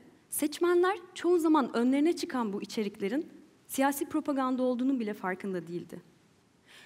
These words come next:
Bizler yetişkin beyinlerimizle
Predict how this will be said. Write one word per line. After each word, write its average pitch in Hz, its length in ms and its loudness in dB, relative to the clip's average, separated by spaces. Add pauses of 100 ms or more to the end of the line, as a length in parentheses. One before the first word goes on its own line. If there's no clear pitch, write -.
(220)
Bizler 233 440 0 (240)
yetişkin 277 520 4
beyinlerimizle 185 840 -2